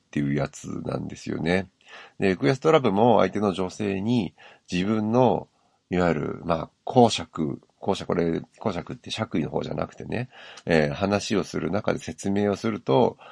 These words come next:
生徒側になること、教えられる側になること、押し付けられることを拒否する女性たちが、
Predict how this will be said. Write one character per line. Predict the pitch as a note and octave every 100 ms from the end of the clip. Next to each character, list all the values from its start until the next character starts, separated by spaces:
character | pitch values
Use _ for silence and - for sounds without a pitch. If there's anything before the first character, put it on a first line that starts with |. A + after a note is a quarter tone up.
| - _
生 | - C#3+ D#3
徒 | E3+
側 | D#3 D3+
に | D3+
な | D3+
る | C#3
こ | E2 -
と、 | D#2+ - _
教 | E2 - D#3
え | D#3+
ら | D#3
れ | D3+
る | D3
側 | C#3+ C#3+
に | C#3
な | C#3+
る | B2+
こ | -
と、 | -
押 | D2 -
し | -
付 | - E3
け |
ら | D#3
れ | D#3+
る | C3+
こ | D#2+
と | - D2
を | D2
拒 | E3
否 | G3 G3+
す | B2+
る | F#2+
女 | D#2 D2+
性 | F#2+ E2
た | -
ち | - E2+
が、 | G2 -